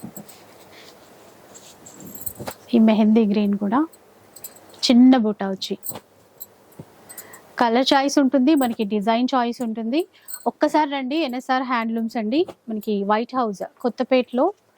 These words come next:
వైట్ హౌస్ న్యూ షాపింగ్ కాంప్లెక్స్ ఉంది కదా, దీంట్లో ఉంటుందన్నమాట.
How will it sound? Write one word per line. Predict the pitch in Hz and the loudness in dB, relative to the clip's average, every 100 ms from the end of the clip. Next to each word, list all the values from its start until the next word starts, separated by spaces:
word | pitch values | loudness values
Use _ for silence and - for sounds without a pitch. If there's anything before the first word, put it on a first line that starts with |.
| _ - - _ 226 | _ -20 -20 _ 0
వైట్ | 233 262 - | 0 0 2
హౌస్ | 285 254 247 | 2 2 0
న్యూ | 254 262 | 0 0
షాపింగ్ | 247 214 226 226 214 | 0 -2 -4 -4 -4
కాంప్లెక్స్ | 202 208 - 214 | -2 -6 -4 -4
ఉంది | 202 202 | -4 -2
కదా, | 208 359 269 | -2 0 2
దీంట్లో | 262 226 208 | 0 0 -4
ఉంటుందన్నమాట. | 202 196 196 202 208 | -4 -6 -4 -6 -6